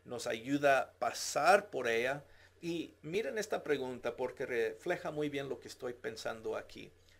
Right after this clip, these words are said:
¿Qué puedo aprender al pasar por esta tempestad? Una buena pregunta. ¿Qué puedo aprender en este momento al pasar por esta dificultad?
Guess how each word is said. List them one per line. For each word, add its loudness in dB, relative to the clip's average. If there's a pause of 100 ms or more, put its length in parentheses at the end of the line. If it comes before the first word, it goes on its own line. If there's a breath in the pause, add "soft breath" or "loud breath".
¿Qué 2
puedo 4
aprender 0
al -2
pasar -2
por -6 (120)
esta -6
tempestad? -10 (1600 soft breath)
Una -2
buena 0
pregunta. -2 (760 loud breath)
¿Qué 2
puedo 4
aprender 2 (1300)
en 0
este -2
momento 0
al 0
pasar -2
por -6
esta -2
dificultad? -6